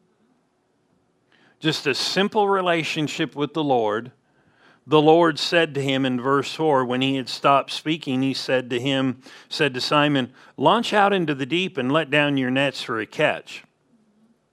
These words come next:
Now, how many of you know if God spoke to somebody, you'd think, "Psh, of course,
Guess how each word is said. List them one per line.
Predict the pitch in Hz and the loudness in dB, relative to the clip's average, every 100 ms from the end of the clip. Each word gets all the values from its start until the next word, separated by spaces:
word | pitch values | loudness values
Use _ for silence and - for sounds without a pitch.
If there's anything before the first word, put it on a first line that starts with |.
| _ _ _ - | _ _ _ 0
Now, | 165 | 2
how | 214 | 4
many | 240 208 165 | 2 2 0
of | 143 | 0
you | 151 | 0
know | 156 160 139 | 2 2 0
if | 135 135 | -4 -4
God | 139 156 160 135 | 4 6 4 2
spoke | - - 160 170 160 | -8 -2 2 2 0
to | - 123 | -8 -8
somebody, | - 131 123 117 110 120 120 - _ _ _ _ _ _ _ _ _ _ _ _ _ _ _ _ _ _ _ _ | -4 -2 0 0 0 -2 -6 -10 _ _ _ _ _ _ _ _ _ _ _ _ _ _ _ _ _ _ _ _
you'd | 139 151 135 - | -4 -2 -2 -2
think, | 143 120 107 - _ _ _ _ _ _ _ | 0 0 -4 -14 _ _ _ _ _ _ _
"Psh, | - - - - _ _ _ _ _ | -12 -12 -12 -20 _ _ _ _ _
of | - | -8
course, | - 220 131 - - - | 0 0 0 -4 -14 -14